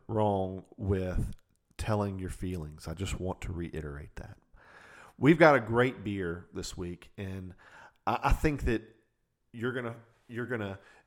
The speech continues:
understand why it's a great beer when you hear the name. That's all I'm gonna say on, on our, on our topic of communication this week. I hope that you will take that,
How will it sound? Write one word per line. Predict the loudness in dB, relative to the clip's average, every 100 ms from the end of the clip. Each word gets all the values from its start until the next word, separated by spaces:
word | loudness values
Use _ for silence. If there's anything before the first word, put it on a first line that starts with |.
| -4
understand | -2 0 -2 -2 -2 -2 -2 0
why | 6 8 8
it's | 4 -4
a | -8
great | -6 -8 -8
beer | -10 -8 -6
when | -8 -10
you | -10
hear | -12 -6 -6
the | -6
name. | -8 -8 -10 -12 -16 _ _ _ _ _ _ _ _ _ _ _ -20 -2
That's | 0 4
all | 4
I'm | 4
gonna | 2 0
say | 2 4 4
on, | 4 0 -6 -14 -4
on | -2 0
our, | 0 0 -2
on | -2 -2
our | -2
topic | 2 4 4 2 -2
of | -8
communication | -8 -8 -6 -4 -4 -4 -8
this | -8 -4
week. | -2 -2
I |
hope | 0 0 -2
that | -6 -6
you | -6 -4 -4 -6 -16 -20 -20 _ -8
will | 0 2 2 0 -2 -6
take | -4 -2 -2 -2
that, | 0 0 -4